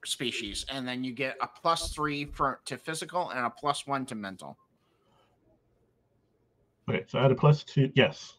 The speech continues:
Speaker 2: I did that.
Speaker 1: Okay. And then you should have another two, uh, four additional points that you can spread anywhere.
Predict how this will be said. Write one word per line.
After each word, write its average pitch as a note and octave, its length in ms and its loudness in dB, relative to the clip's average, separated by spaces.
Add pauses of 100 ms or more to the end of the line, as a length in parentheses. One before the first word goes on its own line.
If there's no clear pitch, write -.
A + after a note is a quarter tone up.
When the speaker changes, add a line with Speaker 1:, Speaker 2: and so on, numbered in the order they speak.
(180)
Speaker 2:
I A2 40 0
did G#2+ 220 -2
that. - 200 -2 (1000)
Speaker 1:
Okay. B2+ 180 2 (600)
And B2+ 200 0
then C#3+ 400 2
you D3+ 260 0
should D3 220 -2
have D3 320 4
another D3+ 720 2
two, F3+ 320 -6 (120)
uh, C3+ 200 12 (100)
four G3 240 4
additional E3 420 0
points C3+ 380 -2
that A#2+ 120 -8
you A#2 40 -10
can B2 160 -4
spread B2+ 340 0
anywhere. G#2 460 -8